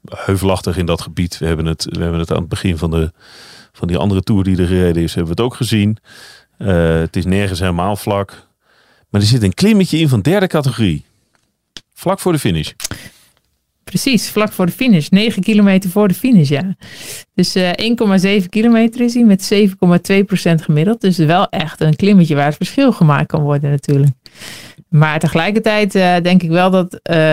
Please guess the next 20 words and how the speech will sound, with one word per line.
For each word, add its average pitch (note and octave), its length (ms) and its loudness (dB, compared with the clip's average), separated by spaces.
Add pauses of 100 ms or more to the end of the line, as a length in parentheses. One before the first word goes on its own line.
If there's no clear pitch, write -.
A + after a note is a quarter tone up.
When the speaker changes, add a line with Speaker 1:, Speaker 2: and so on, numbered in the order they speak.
Speaker 2:
de D#3 100 -2
topfavoriete F3 680 0
Wiebes A#3+ 340 2
dit E3 200 -2
echt D#3+ 240 -6
goed D#3 180 2
moet, D3+ 360 4
goed G3+ 280 2
moet D#3+ 180 4
aankunnen. C#3+ 540 -4
Die D#3 120 -6
klom F3+ 280 -2
echt - 260 -8
heel F#3+ 280 6
goed B3+ 280 -2
in G3 180 4
de, F3+ 420 2
in F#3 80 2
de F3+ 140 6
Giro. G3 460 4